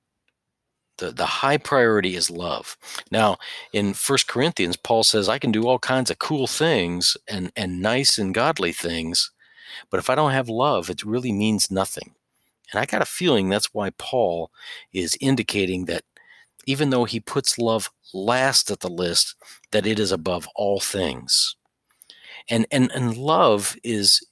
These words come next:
is a sign of completeness or perfection or maturity. And, and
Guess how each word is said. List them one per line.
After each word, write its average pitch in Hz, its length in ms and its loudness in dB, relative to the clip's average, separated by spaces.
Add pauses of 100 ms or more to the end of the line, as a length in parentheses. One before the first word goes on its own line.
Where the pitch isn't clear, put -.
(460)
is 113 480 0
a - 60 -2
sign 139 480 2
of - 180 -2
completeness - 1120 0
or 104 160 -6
perfection - 840 0
or 98 180 -10
maturity. 92 840 -6 (1300)
And, 110 240 0
and 113 260 0